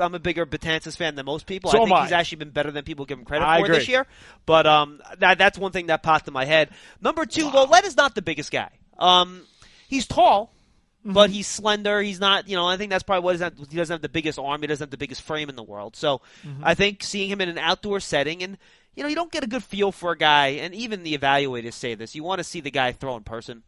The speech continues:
Speaker 1: and it kinda gives you a different feel
Speaker 2: Yeah.
Speaker 1: for what his ball looks and even sounds like as it cuts through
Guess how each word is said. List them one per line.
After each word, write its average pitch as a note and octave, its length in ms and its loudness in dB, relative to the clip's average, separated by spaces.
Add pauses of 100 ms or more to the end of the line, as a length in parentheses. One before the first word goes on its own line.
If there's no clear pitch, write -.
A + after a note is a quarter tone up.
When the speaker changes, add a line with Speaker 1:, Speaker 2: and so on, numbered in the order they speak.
Speaker 1:
and B2+ 140 -12
it B2 60 -12
kinda C#3+ 200 -6
gives C3 160 -10
you C3 80 -10
a - 20 -10
different B2+ 300 -12
feel F3+ 80 -2
Speaker 2:
Yeah. C#3+ 140 0
Speaker 1:
for C3+ 100 -4
what C#3 140 -4
his B2+ 100 -8
ball B2+ 340 -4
looks D#3 300 -8
and D3 80 -10
even B2+ 200 -12
sounds C#3+ 420 -8
like E3 320 -2 (260)
as C#3 140 -8
it C#3+ 100 -8
cuts - 220 -6
through E3 100 -12